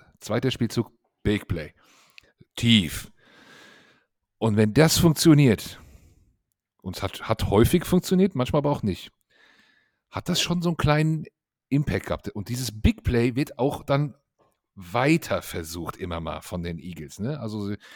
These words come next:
die, die machen einen Run, Run, Run, Run, Run und auf einmal kommt wieder so, so, so eine Bombe. Ähm, ich glaube, es hängt ganz viel davon ab, ob die Eagles führen oder nicht.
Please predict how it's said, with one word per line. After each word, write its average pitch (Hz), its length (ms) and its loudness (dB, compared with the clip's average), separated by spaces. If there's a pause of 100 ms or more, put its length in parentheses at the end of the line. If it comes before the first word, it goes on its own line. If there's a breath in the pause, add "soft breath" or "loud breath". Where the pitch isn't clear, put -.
(400 loud breath)
die, 104 180 0
die 101 100 -6
machen 113 340 -2
einen 107 280 0
Run, 107 260 0
Run, 113 220 0
Run, 113 160 -4
Run, 110 140 2
Run 123 120 -2
und 107 120 -2
auf 104 160 -4
einmal 135 420 2
kommt 127 320 -2
wieder 117 420 -2 (280)
so, 104 240 -8
so, 104 200 -6
so 104 140 -6
eine 101 120 0
Bombe. 92 440 -2 (840)
Ähm, 92 320 -8 (1400 soft breath)
ich 101 220 -8
glaube, 127 240 -2
es - 100 -4
hängt 98 160 -4
ganz 98 360 0
viel - 360 -6
davon 87 300 -6
ab, - 420 -12
ob - 280 -8
die 87 220 -12
Eagles 87 520 -10 (100)
führen 160 800 -4 (400)
oder 92 220 -4
nicht. 82 340 -8